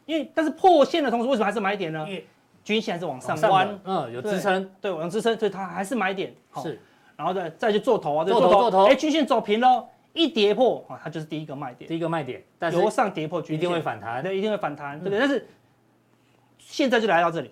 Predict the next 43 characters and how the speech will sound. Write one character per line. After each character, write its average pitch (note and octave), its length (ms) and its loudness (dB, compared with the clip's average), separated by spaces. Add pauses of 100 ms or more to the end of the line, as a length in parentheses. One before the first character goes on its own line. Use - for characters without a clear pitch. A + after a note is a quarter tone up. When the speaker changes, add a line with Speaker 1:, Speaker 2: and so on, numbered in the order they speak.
(100)
Speaker 1:
跌 G#3 200 4
很 A3 300 0
深 D#4+ 400 4
的 C#4+ 160 6
时 G3 100 -6
候， G#3 140 2
Speaker 2:
哦， - 40 -4
最 A3 100 0
近 F#3+ 140 0
乖 F#3+ 140 4
离 E3+ 140 0
比 B2 60 -8
较 C3+ 120 -4
大。 B2+ 180 -4 (120)
Speaker 1:
乖 G#3+ 100 2
离 G3+ 60 2
比 F3 60 0
较 F3+ 80 -2
大， F3 200 -2
Speaker 2:
嗯。 A#3+ 80 -6
Speaker 1:
哎， F#3+ 60 -4
它 F3+ 100 -2
会 F3+ 120 0
反 B2+ 220 -12
弹， A#2+ 220 -16 (120)
好， C3+ 120 -12
对， D#3 120 -4
Speaker 2:
是。 D3+ 40 -4
Speaker 1:
它 F#3 60 -2
有 F3+ 100 0
反 C#3 240 -6
弹 C#3 180 -12
的 D3+ 120 -8
一 D#3+ 80 -10
个 C3 420 -10 (380)
买 D3+ 200 -4
点 D#3 280 -4
啊， B2 140 -8
Speaker 2:
嗯。 - 20 -20
Speaker 1:
对 F3+ 100 -4
不 F3 60 2
对？ C#3+ 60 0
Speaker 2:
是。 - 80 -12